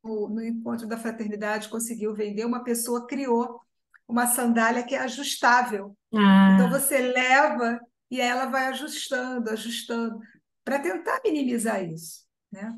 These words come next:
Speaker 2: Que loucura.
Speaker 1: Então, esse é o, é Madagascar. A gente tem Senegal. Senegal é um projeto menor, é um, é um orfanato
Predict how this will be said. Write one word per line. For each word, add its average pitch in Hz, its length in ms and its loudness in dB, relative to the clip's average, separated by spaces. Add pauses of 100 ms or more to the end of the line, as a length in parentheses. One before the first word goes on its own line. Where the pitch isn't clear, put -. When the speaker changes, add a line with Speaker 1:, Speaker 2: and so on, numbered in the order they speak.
(160)
Speaker 2:
Que - 160 -2
loucura. 185 580 2
Speaker 1:
Então, 180 260 -6 (1080)
esse 226 420 0
é 233 100 6
o, 226 720 2 (480)
é 220 120 -4
Madagascar. 220 760 -2 (640)
A 233 140 -2
gente 277 400 -2
tem 277 500 2
Senegal. 254 920 2 (540)
Senegal 247 480 -4
é 254 40 -2
um 240 40 -8
projeto 254 440 -4
menor, 240 640 0 (400)
é 226 160 -2
um, 220 680 -2 (180)
é 208 80 -12
um 202 540 -6 (120)
orfanato 240 920 0